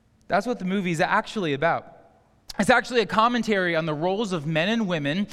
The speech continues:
uh, historically in Edwardian England, this season where the women were, like, think about the mother of the family, the suffragette, was going out to fight for the vote.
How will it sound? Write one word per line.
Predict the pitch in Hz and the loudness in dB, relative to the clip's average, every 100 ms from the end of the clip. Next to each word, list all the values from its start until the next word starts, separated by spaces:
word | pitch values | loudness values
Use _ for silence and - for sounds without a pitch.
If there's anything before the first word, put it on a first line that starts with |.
| - - - | -10 -8 0
uh, | 151 | 0
historically | 175 - - 226 226 190 165 | 0 -2 2 2 2 0 0
in | 160 185 | 0 -2
Edwardian | 175 180 147 180 202 190 185 | 0 -2 0 0 2 0 -2
England, | 180 175 160 131 117 | -2 -2 -2 -2 -2
this | 127 | -4
season | - 220 247 180 151 147 - 226 | -4 -2 0 0 -2 -4 -10 -2
where | 175 196 | 0 2
the | 170 | 0
women | 160 214 233 190 160 | 0 0 0 0 0
were, | 170 190 139 - - - _ _ | 0 2 0 -6 -20 -20 _ _
like, | - - | -16 -14
think | - 160 | -8 -6
about | 151 147 | -2 -4
the | - | -4
mother | 131 147 185 160 226 - - - - | -4 -2 0 -2 -2 -8 -20 -20 -16
of | 143 | -12
the | 135 | -10
family, | - 135 143 160 214 202 - - _ | -6 -4 -2 -2 -4 -6 -14 -20 _
the | 143 | -10
suffragette, | - 202 175 170 143 196 214 | -2 0 0 -2 2 2 2
was | 185 139 | -2 2
going | 190 214 | 2 4
out | 220 226 | 2 0
to | 220 | 2
fight | 226 220 | 2 2
for | 196 | 0
the | 196 | 2
vote. | 247 185 - | 2 2 -4